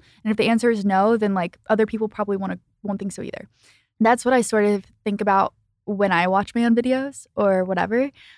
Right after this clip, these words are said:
I think it's different for everyone, depending on their niche, depending on what they're interested in. As long as it's, like, authentic and makes sense and it's consistent, then that's what I've seen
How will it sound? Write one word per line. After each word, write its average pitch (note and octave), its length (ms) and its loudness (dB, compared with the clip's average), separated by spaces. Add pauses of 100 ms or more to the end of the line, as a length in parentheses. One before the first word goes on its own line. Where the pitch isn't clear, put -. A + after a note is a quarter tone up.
(360)
I G#3 80 -2
think C#4+ 180 0
it's - 180 -4
different A3 280 0
for - 80 -4
everyone, F#3+ 520 -4
depending G3 340 -4
on F#3 80 -4
their F#3 140 -4
niche, G3+ 320 -2
depending F#3 360 -8
on F3+ 200 -6
what F#3 220 -2 (460)
they're G3+ 160 -2
interested G#3+ 480 -6
in. A3+ 300 0
As G3+ 120 -6
long G3+ 200 0
as G#3+ 120 -6
it's, - 220 -6
like, - 180 -8 (120)
authentic F#3+ 500 -6
and F#3 100 -4
makes - 240 -10
sense G3 380 -6
and F#3+ 100 -4
it's F#3 140 -10
consistent, - 680 -6 (120)
then F#3 300 -4 (920)
that's F#3 340 -2
what G3 140 0
I've F3+ 200 -2
seen - 540 -4